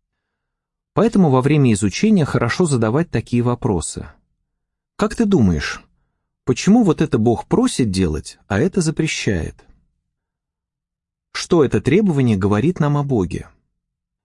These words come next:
Если мы научим изучающих думать об Иегове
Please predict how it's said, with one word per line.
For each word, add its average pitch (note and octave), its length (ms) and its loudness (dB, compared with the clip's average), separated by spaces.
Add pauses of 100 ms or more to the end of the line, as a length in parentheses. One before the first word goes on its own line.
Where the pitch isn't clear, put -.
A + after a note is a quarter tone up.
Если C#3 340 0
мы C#3 120 4
научим C#3 420 0
изучающих A#2 680 -2
думать F3+ 340 2
об G2 160 0
Иегове F#2 640 -2